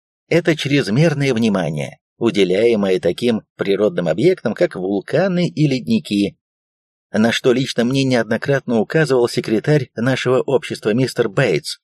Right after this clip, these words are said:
Подобное внимание ничуть не удивительно для книг, написанных геологами. Вулканы и ледники — суть объекты, которые оставляют наиболее заметный и характерный геологический след.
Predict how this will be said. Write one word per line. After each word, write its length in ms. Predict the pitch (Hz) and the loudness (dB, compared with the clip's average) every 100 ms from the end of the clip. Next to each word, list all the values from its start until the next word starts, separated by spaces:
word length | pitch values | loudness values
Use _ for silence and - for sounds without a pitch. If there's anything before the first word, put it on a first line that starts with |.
| _ _ _ _ _ _ _ | _ _ _ _ _ _ _
Подобное 720 | - 87 101 98 95 95 90 - | -2 2 2 2 0 0 -2 -2
внимание 720 | 101 98 135 95 73 - - - | -2 0 0 -2 -4 -10 -14 -2
ничуть 400 | 110 107 120 - | 0 2 -2 0
не 120 | 117 | 2
удивительно 600 | 113 104 160 160 123 120 | 2 2 0 0 -2 -2
для 220 | 95 95 | 0 -2
книг, 500 | 90 85 85 165 196 | -2 -6 -2 -2 0
написанных 640 | 107 92 78 135 143 127 80 | -2 -2 -2 -4 -2 -4 -2
геологами. 640 | 92 80 - 76 80 - _ _ _ _ _ - | 0 0 -2 -6 -12 -18 _ _ _ _ _ -6
Вулканы 880 | 101 113 117 - 117 165 170 165 | -2 0 0 -2 -2 0 0 0
и 220 | - 135 131 | 0 0 0
ледники — 580 | 135 104 120 113 165 | -2 -2 -4 -2 -2
суть 360 | 156 - 160 - | 0 2 0 0
объекты, 720 | 135 123 104 123 110 - - | -6 -6 -2 0 0 -2 -6
которые 420 | 95 104 180 165 147 | -4 -2 0 2 2
оставляют 640 | - 113 107 165 156 147 | 0 -2 0 2 2 0
наиболее 640 | 123 117 110 160 143 113 | 2 2 2 2 4 2
заметный 580 | 110 98 156 190 175 165 | 2 2 2 2 0 0
и 220 | - 156 | 0 -2
характерный 880 | - 107 101 - - 127 175 180 156 | 0 0 0 -2 0 2 2 -2 -2
геологический 880 | 107 107 104 95 104 - 123 147 131 | 2 4 4 2 -2 -4 -6 -4 -4
след. 360 | 175 160 - | 0 0 0